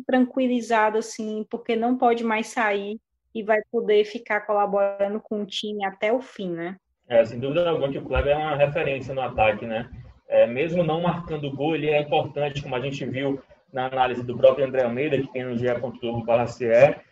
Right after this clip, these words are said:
Speaker 2: ele puxando a marcação ali do Paulão, abrindo espaço pro Charles passar, é, mesmo que não apareça finalizando,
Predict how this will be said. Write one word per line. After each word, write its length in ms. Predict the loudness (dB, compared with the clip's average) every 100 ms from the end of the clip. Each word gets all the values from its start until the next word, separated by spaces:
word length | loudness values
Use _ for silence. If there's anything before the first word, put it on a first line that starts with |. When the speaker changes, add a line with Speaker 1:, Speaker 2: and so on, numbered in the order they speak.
| _
Speaker 2:
ele 180 | -2 0
puxando 440 | 0 0 0 0
a 80 | 4
marcação 480 | 4 4 2 4 2
ali 120 | 2
do 100 | 4
Paulão, 320 | 4 6 6
abrindo 340 | 6 4 0 0
espaço 520 | -2 0 6 6 6
pro 140 | -2
Charles 380 | 0 2 2 2
passar, 720 | 2 2 4 6 6 4 -8 -8
é, 100 | -4
mesmo 320 | 0 0 2 0
que 120 | 0
não 140 | 4
apareça 840 | 4 6 6 6 4 2 2 2 2 -8 _
finalizando, 720 | 0 2 2 2 2 0 -2